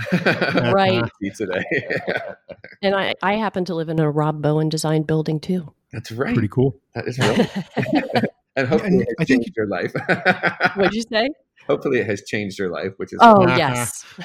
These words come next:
Speaker 1: good.
Speaker 3: Well, that's
Speaker 1: Good.
Speaker 3: part of the mission, right?
Speaker 1: <laughs>
Speaker 3: Yeah, and you're, you're also, uh, doing, uh, the interior design on some of the, uh, places inside of one as well, right?
Speaker 1: We are. We are, uh, fortunate enough. Um,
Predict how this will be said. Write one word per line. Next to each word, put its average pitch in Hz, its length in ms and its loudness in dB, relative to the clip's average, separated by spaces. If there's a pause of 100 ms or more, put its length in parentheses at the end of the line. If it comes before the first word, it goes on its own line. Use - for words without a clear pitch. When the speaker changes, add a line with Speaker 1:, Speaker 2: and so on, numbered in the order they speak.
(120)
Speaker 1:
good. - 160 0 (240)
Speaker 3:
Well, 123 100 -6
that's 123 120 0
Speaker 1:
Good. - 80 0
Speaker 3:
part 127 120 0
of 123 60 0
the 117 60 -4
mission, 117 340 -6
right? 110 220 -6 (120)
Speaker 1:
<laughs> - 120 -12
Speaker 3:
Yeah, 190 480 2
and 170 120 6
you're, 196 120 6
you're 190 160 6
also, 190 220 4 (100)
uh, 156 120 6
doing, 160 420 2
uh, 139 320 0
the 143 280 2
interior 139 340 4
design 135 320 6
on 135 100 6
some 139 200 6
of 127 100 4
the, 127 220 4 (220)
uh, 127 140 0
places 131 360 4
inside 123 280 4
of 120 80 4
one 123 280 2
as 107 120 -2
well, 117 360 2
right? 104 120 -2
Speaker 1:
We 113 120 2
are. 98 440 0
We 92 220 -2
are, 85 240 -2
uh, 85 200 -6
fortunate 92 380 -6
enough. 82 180 -12 (220)
Um, 73 220 -12